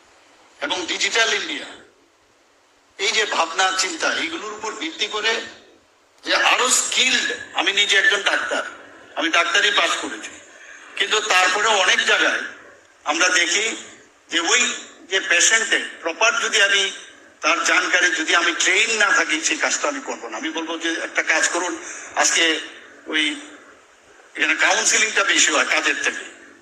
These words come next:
ওনাকে বলবো যে আজকে প্রেসক্রিপশন করলাম, ওই আপনার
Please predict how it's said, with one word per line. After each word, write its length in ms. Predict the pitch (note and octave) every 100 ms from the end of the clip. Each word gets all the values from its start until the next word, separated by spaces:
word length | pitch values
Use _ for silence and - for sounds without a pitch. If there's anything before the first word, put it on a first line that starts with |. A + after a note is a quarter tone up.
| -
ওনাকে 260 | E3+ D#3+ F3+
বলবো 280 | F3+ F3+
যে 200 | E3+ F3
আজকে 220 | D#3+ - E3+
প্রেসক্রিপশন 540 | F3 E3 G3+ G#3+ G3
করলাম, 520 | G3+ G3 G#3 B3 - - -
ওই 240 | G#4 - - - - - _ -
আপনার 340 | D#3+ E3+ E3